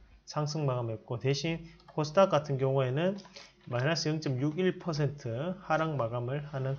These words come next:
모습을 나타냈습니다. 자, 어, 전반적으로 오늘 시장 자체가 방향성을 가지지 못하는 부분이었고, 오늘 같은 경우에는 전강 후약,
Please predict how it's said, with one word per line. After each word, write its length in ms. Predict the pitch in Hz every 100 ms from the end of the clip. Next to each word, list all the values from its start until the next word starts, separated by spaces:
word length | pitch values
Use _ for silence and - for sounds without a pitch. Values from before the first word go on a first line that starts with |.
| -
모습을 600 | 127 120 127 117 135 202 196 123
나타냈습니다. 800 | 127 - 117 110 123 107 113 117 - - - - - - -
자, 200 | 175 180
어, 220 | 180 180
전반적으로 800 | 170 185 240 240 202 185 170 156
오늘 680 | 190 208 156 156 127 101 - _ _ - - _
시장 420 | - 202 214 202
자체가 440 | 160 147 175 147
방향성을 580 | 143 135 165 196 202 156 143
가지지 320 | 147 147 139
못하는 600 | 117 143 147 165 139 - - -
부분이었고, 880 | 127 147 143 120 - - 131 101 - _ - - _
오늘 300 | 214 240 220
같은 300 | 170 175 165
경우에는 760 | 165 165 165 151 143 135 127 -
전강 640 | 160 196 202 196 175 175
후약, 560 | 175 185 156 139 -